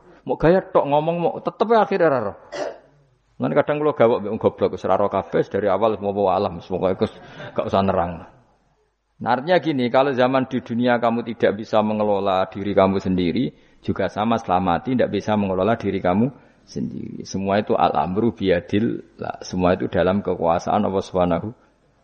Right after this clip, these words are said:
wa taala. Ya sudah, alaihi tawakkaltu wa ilaihi unib. Ya sudah, kita pasrah saja dan kita hanya kembali kepada Allah Subhanahu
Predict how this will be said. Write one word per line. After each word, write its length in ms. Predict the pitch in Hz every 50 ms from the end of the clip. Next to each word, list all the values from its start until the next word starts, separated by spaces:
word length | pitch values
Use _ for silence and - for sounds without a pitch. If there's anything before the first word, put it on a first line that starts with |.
| _
wa 80 | - - -
taala. 440 | - - - - - - - -
Ya 80 | - -
sudah, 400 | - - 165 - - 98 98 90
alaihi 320 | 95 95 95 95 98 95
tawakkaltu 720 | - 92 90 92 92 - - 92 87 87 90 - 123 117 107
wa 40 | 78
ilaihi 320 | 85 92 92 87 95 98 85
unib. 320 | 76 95 92 90 92 78
Ya 80 | 90 92
sudah, 320 | - - 120 - 117 104
kita 240 | 95 - 78 92 90 82
pasrah 360 | - 87 90 - 92 92 95
saja 320 | - 82 85 - - 131
dan 160 | - - 107 98
kita 280 | 95 101 101 - 120 117
hanya 200 | 98 92 92 95
kembali 400 | - 101 92 87 85 98 120 123
kepada 280 | - - 90 - - -
Allah 200 | 90 95 98 -
Subhanahu 440 | - 92 87 87 87 87 95 107